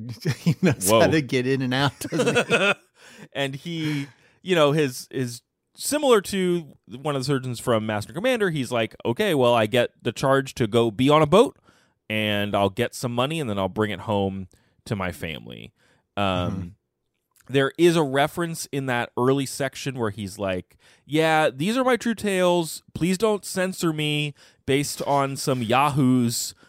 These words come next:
Speaker 2: who are in charge." And then that word becomes very important later. You think he's maybe just using, like, a funny word.
Speaker 1: Just his
Speaker 2: Um,
Speaker 1: favorite search engine.
Speaker 2: Yeah.
Speaker 1: Mm-hmm.
Speaker 2: Um, and he's like, "There are some other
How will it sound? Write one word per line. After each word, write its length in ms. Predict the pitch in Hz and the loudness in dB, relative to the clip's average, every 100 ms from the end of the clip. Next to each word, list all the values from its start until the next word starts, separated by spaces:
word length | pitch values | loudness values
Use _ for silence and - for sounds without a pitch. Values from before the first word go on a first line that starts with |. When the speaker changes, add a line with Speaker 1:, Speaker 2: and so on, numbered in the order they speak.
| _ - | _ -2
Speaker 2:
who 220 | 139 123 | 4 4
are 160 | 117 117 | 4 0
in 140 | 113 | -2
charge." 640 | - 135 120 110 104 101 - | 0 4 6 4 2 -4 -6
And 180 | 98 | -4
then 140 | 101 101 | -2 -2
that 200 | 104 95 | -2 0
word 200 | 110 104 | 2 2
becomes 360 | 101 - 104 104 | 0 -4 -6 -4
very 180 | 101 | -4
important 400 | 101 107 101 98 90 | -4 -2 -2 -2 -4
later. 280 | 101 98 95 | -2 0 -2
You 160 | 92 | -4
think 220 | - 95 | -4 -8
he's 160 | 101 92 | -6 -6
maybe 260 | 95 92 87 | -6 -6 -6
just 200 | 92 - | -6 -4
using, 300 | 95 92 90 | -4 -4 -8
like, 180 | 90 90 | -10 -10
a 60 | |
funny 280 | - 95 92 | -8 -8 -6
word. 540 | 92 95 95 90 90 _ _ _ _ _ - | -4 -2 -2 -6 -8 _ _ _ _ _ -10
Speaker 1:
Just 260 | 90 87 82 | -6 -4 -4
his 80 | 82 | -4
Speaker 2:
Um, 40 | |
Speaker 1:
favorite 280 | 120 92 98 | -4 -4 -6
search 260 | 110 104 113 | -6 -6 -6
engine. 460 | 104 107 104 110 - | -6 -8 -8 -10 -8
Speaker 2:
Yeah. 240 | 98 82 - _ _ _ _ _ _ - | -8 -8 -12 _ _ _ _ _ _ -8
Speaker 1:
Mm-hmm. 100 | 104 | -6
Speaker 2:
Um, 400 | 104 101 101 92 | -4 -6 -8 -10
and 80 | |
he's 160 | 101 98 | -12 -8
like, 280 | 101 92 - | -8 -8 -8
"There 120 | 95 | -8
are 60 | 95 | -8
some 180 | 101 | -6
other 540 | 107 131 131 131 127 | 0 2 4 4 2